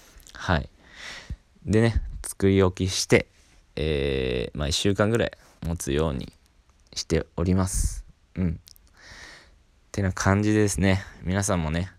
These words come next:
えー、今週は何か挑戦しましたか？ということで、まあ、今日もね、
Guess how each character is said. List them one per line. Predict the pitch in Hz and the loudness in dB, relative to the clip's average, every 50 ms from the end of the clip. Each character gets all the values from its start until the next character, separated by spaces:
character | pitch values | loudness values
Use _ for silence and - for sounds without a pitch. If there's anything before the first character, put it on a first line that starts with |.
| - - - _ _ - | -14 -14 -14 _ _ -16
え | - 55 65 73 76 76 78 82 80 80 82 - - | -12 -8 -6 -4 -2 -2 0 0 0 0 -2 -2 -4
ー、 | - _ _ _ _ _ - | -8 _ _ _ _ _ -10
今 | - - - 90 | -4 -2 -2 -2
週 | - - 92 | 2 4 6
は | 95 92 - - - _ _ _ _ - | 6 6 6 4 -4 _ _ _ _ -4
何 | 82 82 80 82 | -2 0 0 0
か | 85 - - - _ _ _ _ _ _ _ _ _ _ _ _ _ _ _ _ | 0 -2 -2 -4 _ _ _ _ _ _ _ _ _ _ _ _ _ _ _ _
挑 | - - - | -4 -4 -2
戦 | - - - | 0 0 -2
し | - - | -2 2
ま | - 95 | 4 4
し | 104 - | 4 6
た | - - | 4 4
か？ | - 101 104 - - _ _ _ _ _ - - | 6 6 6 6 2 _ _ _ _ _ -14 -6
と | - 71 | -4 -2
い | 76 | -2
う | |
こ | - - 82 | -2 -4 -6
と | - - 82 71 | -2 0 -2 -2
で、 | - - 90 92 101 - - _ _ _ - - - - - - - - - - - - | 0 2 4 6 6 4 2 _ _ _ -20 -20 -16 -14 -12 -12 -12 -12 -14 -14 -14 -4
ま | - 92 95 | 0 0 2
あ、 | - | 4
今 | - 110 | 4 4
日 | 107 95 | 4 4
も | 85 | 2
ね、 | 92 101 101 | 2 0 0